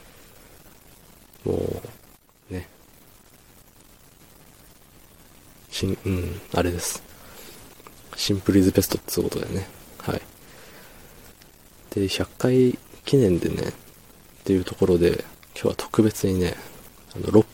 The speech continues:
分喋っちゃいましたっていう。すごいことですよ、これは。何回ぶりに五分を超えたか。五分、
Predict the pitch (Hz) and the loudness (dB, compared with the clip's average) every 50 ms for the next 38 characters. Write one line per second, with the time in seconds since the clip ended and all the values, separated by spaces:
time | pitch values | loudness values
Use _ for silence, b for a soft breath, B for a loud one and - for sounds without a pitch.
0 | - - - - - 90 90 - - - - - - - - - - - - - | -2 2 4 4 4 6 4 2 0 -2 -4 -4 -4 -6 -6 -6 -6 -10 -12 -12
1 | - - - - - B B B B B B B B B B B B B B B | -12 -12 -12 -14 -18 B B B B B B B B B B B B B B B
2 | - - - - - - - - - - - - - - - - - - - 92 | -20 -20 -20 -20 -20 -20 -20 -20 -20 -20 -20 -20 -20 -20 -20 -16 -10 -8 -6 -2
3 | 90 101 107 98 - - - - - - - - - - - - - - - - | 0 2 0 0 0 2 2 2 2 2 0 0 -2 -2 -2 -2 0 0 0 -2
4 | - - - - - - - - - - - 101 98 110 120 - - - 113 110 | -4 -8 -16 -20 -20 -20 -20 -20 -20 -14 -10 -6 -4 -4 -2 -2 0 2 2 2
5 | 104 - 113 107 107 107 107 104 101 - - - - - - 98 - - 98 90 | 4 4 4 6 6 6 6 6 4 4 2 -2 -2 -2 8 10 10 10 10 8
6 | 87 90 90 - - 87 90 - - - - - - B B B B B B B | 6 4 2 4 2 0 0 0 -2 -4 -6 -8 -10 B B B B B B B
7 | B B B B B B B - - - - 101 - - 104 85 82 | B B B B B B B -20 -16 -4 -2 0 2 2 2 2 0